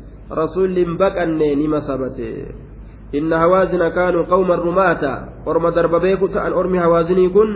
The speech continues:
"فلما لقيناهم وحملنا عليهم انهزموا." Wagguma isaan qunnamne isaan irratti fiinan cabanii.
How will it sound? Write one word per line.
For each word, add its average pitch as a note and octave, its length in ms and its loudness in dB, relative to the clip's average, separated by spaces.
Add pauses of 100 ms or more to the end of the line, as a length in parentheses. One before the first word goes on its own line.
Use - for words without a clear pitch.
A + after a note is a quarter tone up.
(560)
"فلما F3 380 2
لقيناهم F#3 640 2
وحملنا F#3+ 500 2
عليهم F#3 420 2
انهزموا." G3 600 2 (460)
Wagguma E3+ 400 0
isaan G3+ 360 0
qunnamne G3 520 0
isaan F#3 240 0
irratti G3 380 0
fiinan F3 420 0
cabanii. F#3+ 640 -2